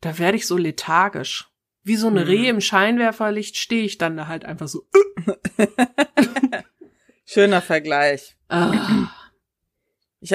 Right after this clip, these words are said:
Speaker 2: ich hab
Speaker 1: Ja.
Speaker 2: auch noch eine schöne Arbeitsstory. Pass auf.
Speaker 1: Jetzt geht's los.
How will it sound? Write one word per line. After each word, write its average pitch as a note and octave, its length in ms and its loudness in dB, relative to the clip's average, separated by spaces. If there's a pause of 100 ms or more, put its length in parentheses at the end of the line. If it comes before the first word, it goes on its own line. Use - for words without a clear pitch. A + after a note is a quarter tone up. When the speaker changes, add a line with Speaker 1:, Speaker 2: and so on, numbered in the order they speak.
Speaker 2:
ich F#3 120 -4
hab G3+ 100 2
Speaker 1:
Ja. D#3 60 -2
Speaker 2:
auch G3+ 80 6
noch A#3+ 100 4
eine D#3+ 120 0
schöne D#3+ 380 0
Arbeitsstory. C#3 800 0
Pass D#3+ 200 -6
auf. - 440 -4 (220)
Speaker 1:
Jetzt E3 260 -6
geht's - 240 -10
los. D#3 340 -14